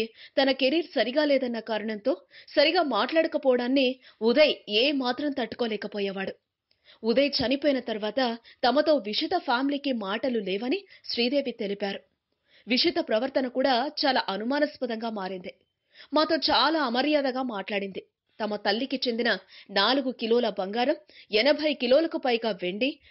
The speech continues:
ఉదయ్ దగ్గరే ఉండేది. ఇప్పుడు ఆ నగలన్నీ ఎక్కడికి పోయాయో అర్థం కావడం లేదు. అసలు ఉదయ్ ఉంటున్న ఇంట్లోని ఫర్నిచర్ సహా ప్రతి వస్తువులను విషిత ఫ్యామిలీ సర్దేసుకుంది.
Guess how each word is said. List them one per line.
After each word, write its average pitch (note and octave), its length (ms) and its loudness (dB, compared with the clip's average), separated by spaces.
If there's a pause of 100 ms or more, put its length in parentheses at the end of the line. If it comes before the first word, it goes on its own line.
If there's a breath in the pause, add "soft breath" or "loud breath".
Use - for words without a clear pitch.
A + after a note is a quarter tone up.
(120)
ఉదయ్ A#3+ 300 4
దగ్గరే A3+ 360 0
ఉండేది. F#3+ 420 -6 (540 soft breath)
ఇప్పుడు B3+ 240 2
ఆ B3 140 4
నగలన్నీ D4 580 2
ఎక్కడికి D4+ 440 0
పోయాయో A#3+ 500 2
అర్థం G#3+ 380 -2
కావడం G#3 400 0
లేదు. F#3 220 -8 (460)
అసలు A3+ 300 0 (340 soft breath)
ఉదయ్ A#3+ 240 4
ఉంటున్న B3 320 -2 (100)
ఇంట్లోని A#3+ 400 0
ఫర్నిచర్ C#4 580 0
సహా B3 260 -2 (400 loud breath)
ప్రతి C4+ 380 4
వస్తువులను B3 580 0 (140)
విషిత C#4 320 -6
ఫ్యామిలీ A3 400 -4
సర్దేసుకుంది. F#3+ 800 -8